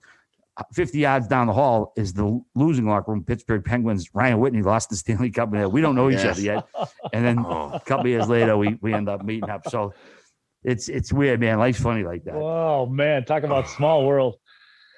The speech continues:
Speaker 1: Yeah, really?
Speaker 3: Oh, well.
Speaker 1: Wouldn't wanna clean it.
Speaker 3: Right, right. Uh,
Speaker 1: Mm.
Speaker 3: now, speaking of cups, moving on. You know, uh, I, I don't know how long ago this might have happened, but I just, um, saw the video for the Pink Whitney Cup.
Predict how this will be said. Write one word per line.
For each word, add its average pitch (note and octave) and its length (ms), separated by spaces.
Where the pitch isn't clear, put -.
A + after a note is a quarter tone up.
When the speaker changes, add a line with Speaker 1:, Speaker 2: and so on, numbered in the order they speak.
Speaker 1:
Yeah, A#2+ 260
really? B2 260
Speaker 3:
Oh, G#3+ 320
well. E3+ 320
Speaker 1:
Wouldn't B2 200
wanna A2+ 160
clean B2+ 260
it. G#2 120
Speaker 3:
Right, G#3+ 320
right. G3 260
Uh, F3+ 440
Speaker 1:
Mm. A2 220
Speaker 3:
now, B3+ 320
speaking B3 280
of G3+ 100
cups, - 340
moving G3 180
on. A#2+ 220
You D3+ 80
know, D3 140
uh, D#3+ 200
I, F#3+ 260
I C4+ 60
don't E4+ 120
know D#4 120
how A3+ 100
long G#3 300
ago G3+ 180
this F#3+ 180
might F#3 120
have E3 100
happened, F3 300
but D#3+ 100
I D3 80
just, F#3+ 440
um, C3 340
saw A3+ 200
the E3+ 80
video F3 240
for C3+ 120
the C#3 80
Pink D3+ 240
Whitney C#3+ 320
Cup. A2 240